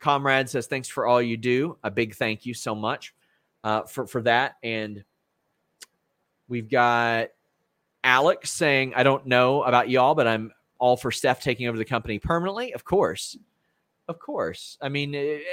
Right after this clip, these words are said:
at least in comparison to what we got going on right now.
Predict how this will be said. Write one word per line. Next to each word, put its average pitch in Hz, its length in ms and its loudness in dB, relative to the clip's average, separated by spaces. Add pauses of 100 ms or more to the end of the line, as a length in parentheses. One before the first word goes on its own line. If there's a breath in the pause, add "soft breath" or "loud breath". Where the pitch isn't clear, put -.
at 160 100 -4
least 180 300 0 (160)
in 156 120 -6
comparison 139 580 -2
to 127 80 -2
what 135 140 0
we 135 80 -4
got 113 220 -4
going 117 200 -2
on 107 200 -6
right 95 200 -6
now. 110 360 -8